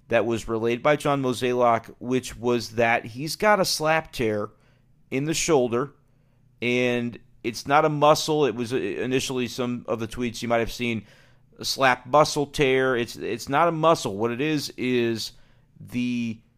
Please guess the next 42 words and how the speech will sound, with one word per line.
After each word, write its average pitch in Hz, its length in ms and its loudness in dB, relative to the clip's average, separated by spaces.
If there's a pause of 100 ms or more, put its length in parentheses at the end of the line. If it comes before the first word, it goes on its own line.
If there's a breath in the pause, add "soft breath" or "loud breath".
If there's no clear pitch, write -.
(460)
uh, 58 240 -10
the, 107 180 -8
the 117 200 -8
labrum. 123 520 0
It's - 180 -6
essentially 123 540 -2
a 113 60 0
labral 123 440 -2
tear, 113 420 0 (600 soft breath)
and 113 540 -4 (460)
the 117 180 -6
slap - 680 -2
portion 123 420 -2
of 104 160 -2
that 113 260 2
stands 131 560 -6
for 120 300 -2
superior 135 640 -4
labrum 120 520 -2 (300 soft breath)
anterior 120 580 -4
to 104 120 -12
posterior, 107 680 -2
which 104 300 -4 (340 soft breath)
I 117 140 0
had 113 200 2
to 110 60 0
ask 113 280 -2
my 104 160 -2
wife, 127 320 4
who's 113 200 -4
an 110 60 -4
occupational 110 580 -4
therapist, 104 500 -4
like, 101 140 -4 (100)
"What 117 300 0
the 117 100 -2
hell 117 160 2
does 107 180 -4
any 110 140 -2
of 101 100 -4
this 101 200 -6
mean?" 110 320 -2